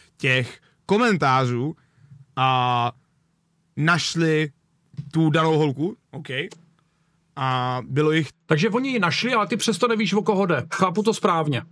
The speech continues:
Speaker 1: totiž víc, ale pan, to zní hrozně, to zní hrozně, kámo, ale, oh, můj bože, ty vole, já nevím. Chat, berte to tak, že já jsem se prostě rozhodl udělat livestream, OK? Nedělám žádný video, kde to můžu sestříhat.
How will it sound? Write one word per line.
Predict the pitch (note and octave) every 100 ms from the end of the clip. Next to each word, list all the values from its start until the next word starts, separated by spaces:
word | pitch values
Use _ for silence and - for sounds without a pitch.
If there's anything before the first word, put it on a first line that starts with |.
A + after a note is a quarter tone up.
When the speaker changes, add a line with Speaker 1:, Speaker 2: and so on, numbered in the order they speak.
| _
Speaker 1:
totiž | D#3 D3+ C#3+
víc, | B2+ A#2 D#3+ A3
ale | F3+
pan, | G3
to | F3 F#3
zní | A3
hrozně, | A#3 F#3 E3+
to | G3+
zní | G3+
hrozně, | G#3+ A#3 F3+ D#3
kámo, | D#3 D#3+
ale, | E3 E3+ - -
oh, | D#3+ D#3 D3+
můj | D3+ C#3
bože, | D3 C#3+ C#3+
ty | C3 E3 D3
vole, | C#3 D3 C3+ B2+ - _ _ _ _
já | E3+ D#3
nevím. | B2+ B2 A#2+ - D3 F3 E3+
Chat, | G3+ - - _
berte | F#3 G3+ G#3+
to |
tak, | F3+ F#3+
že | F3
já | F3
jsem | E3 F#3
se | E3+
prostě | E3+ D#3+
rozhodl | E3+ D3+ E3+
udělat | D#3+ D#3+
livestream, | D#3 D#3+ - C3+ A#2+
OK? | A#2+
Nedělám | D3 D3+ D3+ D#3 D#3+
žádný | D3+ D3+ D3+
video, | D#3 D3
kde | D3+
to | D3
můžu | D3+ D3
sestříhat. | D#3 C3+ - C3+ C#3+